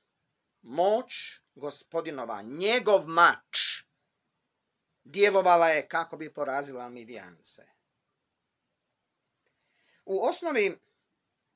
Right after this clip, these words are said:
velika bitka u koju smo ti i ja, dragi brate i sestro, uključeni kao duhovni Izraelci, je borba između tame i svjetla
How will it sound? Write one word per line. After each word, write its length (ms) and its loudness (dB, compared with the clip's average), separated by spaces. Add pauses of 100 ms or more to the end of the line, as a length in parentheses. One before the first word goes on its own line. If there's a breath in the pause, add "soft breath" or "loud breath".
(440)
velika 380 -6
bitka 580 -12 (120)
u 140 -16
koju 240 -10
smo 240 -14
ti 260 -16
i 160 -14
ja, 340 -6 (220)
dragi 260 -16
brate 360 -14
i 40 -16
sestro, 540 -16
uključeni 600 -16
kao 200 -12
duhovni 520 -14
Izraelci, 800 -14 (640)
je 580 -8
borba 580 -2 (120)
između 540 -12 (120)
tame 680 -8 (160)
i 140 -18
svjetla 760 -18